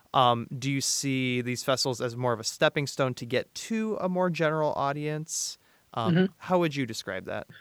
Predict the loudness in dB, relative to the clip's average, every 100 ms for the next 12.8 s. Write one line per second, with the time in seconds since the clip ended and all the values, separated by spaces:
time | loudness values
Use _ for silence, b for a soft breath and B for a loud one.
0 | b b 6 6 4 4 4 8 6 6
1 | 2 2 2 6 8 8 6 4 4 6
2 | 6 6 6 4 4 4 4 6 8 8
3 | 10 10 8 8 6 8 12 12 12 10
4 | 8 6 8 10 8 6 2 2 4 4
5 | 6 4 6 2 B B 6 8 8 8
6 | 6 8 8 8 4 4 6 6 6 6
7 | 6 4 6 4 6 4 6 4 6 6
8 | 10 10 10 6 4 4 4 2 -2 B
9 | B 8 10 10 8 6 4 6 6 6
10 | 4 2 6 6 6 2 2 4 4 6
11 | 8 8 8 10 10 10 8 6 6 6
12 | 10 10 8 4 2 2 0